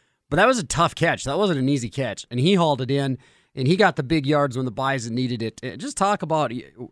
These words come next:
watching him, a guy that's a, a banger, but his ath-, he's got that deceptive athleticism. People just think he's, he's kind of an A-gap power guy, smash the rock. Most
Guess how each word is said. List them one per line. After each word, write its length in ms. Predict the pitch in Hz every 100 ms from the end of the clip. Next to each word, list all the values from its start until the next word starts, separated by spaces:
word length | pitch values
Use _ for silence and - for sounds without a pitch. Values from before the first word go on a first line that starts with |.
| _
watching 420 | 143 180 247 185
him, 340 | 131 147 151 135 _ _ _ _
a 60 |
guy 340 | 113 151 160 165
that's 240 | 151 139
a, 120 | 117 78
a 100 | 117
banger, 560 | 107 92 151 160 170 151
but 140 | 147
his 120 | 156
ath-, 220 | 170 156
he's 180 | 160 151
got 160 | 214 247
that 180 | 262 160
deceptive 500 | 156 - 190 - 165
athleticism. 680 | 151 127 170 175 139 117 107
People 300 | 165 185 196
just 220 | 165 -
think 200 | 175 147
he's, 260 | 151 123
he's 140 | 131 131
kind 160 | 147
of 80 | 143
an 60 | 131
A-gap 420 | 139 135 143 131
power 280 | 131 131 139
guy, 320 | 135 131 131 113 _ _ _ _
smash 480 | - 147 156 151 -
the 100 | 127
rock. 500 | 127 151 139 120 - _ _ _ _
Most 320 | - 196 233